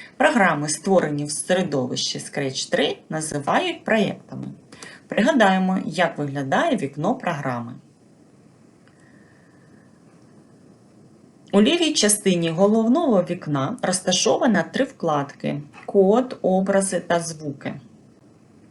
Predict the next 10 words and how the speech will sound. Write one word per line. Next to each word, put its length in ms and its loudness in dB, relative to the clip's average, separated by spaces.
На 120 0
вкладці 520 0
код 380 0
розташовано 680 0
блоки 460 0
з 100 -4
командами 640 -2
для 140 -4
керування 580 -2
виконавцями. 800 -6